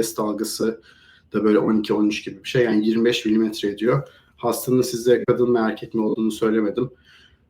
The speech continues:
Ee, eğer kadın hastaysa kriter yirmi milimetrenin üzerinde, erkek hastaysa yirmi sekiz milimetrenin üzerinde bu ikisinin toplamı.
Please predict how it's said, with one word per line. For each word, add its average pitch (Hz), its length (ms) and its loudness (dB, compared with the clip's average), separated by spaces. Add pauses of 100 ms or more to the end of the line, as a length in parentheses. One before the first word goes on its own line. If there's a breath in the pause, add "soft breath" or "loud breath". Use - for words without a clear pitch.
(360)
Ee, 107 560 6
eğer 117 260 4
kadın 120 240 0
hastaysa 110 600 -2
kriter 113 360 -2
yirmi 120 280 4
milimetrenin 110 540 2
üzerinde, 104 400 -2
erkek - 320 -4
hastaysa 104 460 -4
yirmi 110 220 2
sekiz 98 300 -4
milimetrenin 98 500 -6
üzerinde 95 360 -8
bu 98 100 -6
ikisinin - 320 -12
toplamı. 117 540 -4